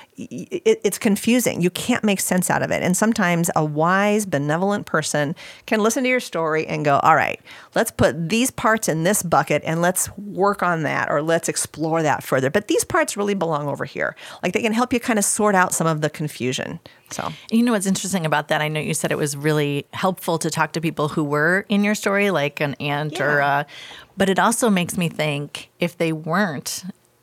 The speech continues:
Speaker 2: there, if they don't know the players in your
Speaker 1: Mm.
Speaker 2: story, they can give you feedback that doesn't feel personal.
Speaker 1: Absolutely. I think sometimes a truly objective person will be better probably at spotting, spotting those last two,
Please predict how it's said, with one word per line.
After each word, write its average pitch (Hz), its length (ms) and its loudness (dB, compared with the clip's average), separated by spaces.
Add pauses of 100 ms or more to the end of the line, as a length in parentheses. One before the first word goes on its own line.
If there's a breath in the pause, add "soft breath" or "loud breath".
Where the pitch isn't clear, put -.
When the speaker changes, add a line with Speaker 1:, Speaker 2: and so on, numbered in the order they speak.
Speaker 2:
there, 135 340 0
if 151 140 0
they 160 140 2
don't 170 400 2
know 151 120 2
the 147 120 0
players 185 380 6
in 170 100 6
your 180 100 4
Speaker 1:
Mm. 180 40 4
Speaker 2:
story, 151 300 2
they 165 140 0
can 190 160 2
give 180 160 2
you 175 100 0
feedback 160 500 0
that 165 120 0
doesn't 170 300 2
feel 175 180 2
personal. 180 600 0 (240)
Speaker 1:
Absolutely. 151 1040 2 (260 loud breath)
I 175 80 2
think 190 160 2
sometimes 185 380 2
a 165 100 4
truly 233 640 2
objective 151 540 0
person 143 420 0
will 170 120 2
be 175 160 2
better 165 420 6
probably 175 500 2
at 127 120 2
spotting, 165 520 2
spotting 175 400 2
those 135 160 -2
last 135 300 -2
two, - 100 -2